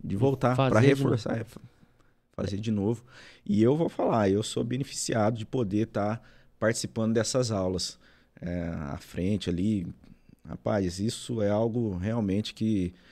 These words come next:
Speaker 2: que ajuda muito, né? Ajuda muito pra gente tá ali reforçando, é, doutrinariamente algumas verdades da nossa fé.
Speaker 1: Hum. A, a,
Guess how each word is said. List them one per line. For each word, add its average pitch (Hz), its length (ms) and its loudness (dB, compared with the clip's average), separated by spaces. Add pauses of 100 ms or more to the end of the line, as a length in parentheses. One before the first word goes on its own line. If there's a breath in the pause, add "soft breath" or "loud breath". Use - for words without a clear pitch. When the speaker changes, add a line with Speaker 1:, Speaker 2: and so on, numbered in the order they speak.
(400 soft breath)
Speaker 2:
que - 120 -2
ajuda 131 380 2
muito, 104 460 -2 (280)
né? 92 160 -6
Ajuda 95 340 -6
muito 98 380 -4
pra 95 320 -4
gente 92 280 -4 (440)
tá 101 220 0
ali 95 240 -2 (140)
reforçando, 98 1080 -4 (760)
é, 92 420 -2
doutrinariamente 98 1000 -2
algumas 90 280 -4
verdades 87 500 -6
da 90 120 -6
nossa 85 240 -6
fé. - 260 -12 (260)
Speaker 1:
Hum. 117 160 -2 (520 loud breath)
A, 120 320 4
a, - 40 0